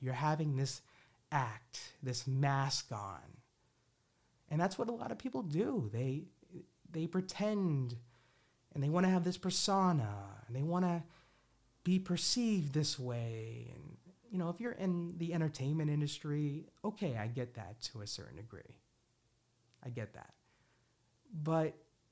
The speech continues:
if you're trying to live a life that isn't you, yours, and try and be somebody that isn't you, and you're just not being authentic,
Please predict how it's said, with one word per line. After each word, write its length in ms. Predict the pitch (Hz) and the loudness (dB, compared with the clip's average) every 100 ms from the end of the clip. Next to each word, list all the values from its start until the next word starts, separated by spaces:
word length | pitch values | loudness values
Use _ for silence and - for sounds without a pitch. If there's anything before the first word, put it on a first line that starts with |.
| _ _ - | _ _ -6
if 160 | - | -6
you're 120 | - 247 | -4 -6
trying 340 | - 240 214 | -4 0 2
to 160 | 165 - - - _ - _ - | 2 0 -8 -20 _ -20 _ -10
live 380 | 165 139 175 175 | -2 2 2 4
a 60 | |
life 420 | 170 151 165 170 - | 2 2 2 0 -2
that 180 | 123 120 | -6 -4
isn't 400 | 160 156 165 - | -2 0 -2 -2
you, 360 | 151 151 156 156 | 0 2 2 0
yours, 580 | 160 156 156 160 147 127 | 0 2 2 0 -2 -4
and 260 | 113 107 - - - - - - - | -4 -4 -8 -18 -20 -20 -20 -20 -12
try 260 | - 147 | -2 2
and 200 | 170 165 | 4 4
be 160 | 147 165 | 2 2
somebody 520 | - 170 156 160 160 | 2 2 2 2 2
that 260 | 123 120 - - _ _ _ _ - | 0 -2 -6 -20 _ _ _ _ -4
isn't 340 | 151 175 156 | 0 0 0
you, 720 | 131 156 170 160 160 160 156 - _ _ _ - | 2 4 6 4 2 2 -2 -6 _ _ _ -2
and 140 | 147 | 2
you're 100 | 170 | 4
just 220 | 190 196 143 | 2 2 2
not 360 | 143 151 147 | 2 2 0
being 280 | 147 165 165 | 0 2 0
authentic, 800 | 139 131 - 127 151 180 214 240 | 0 -2 -2 -2 -2 0 -2 -4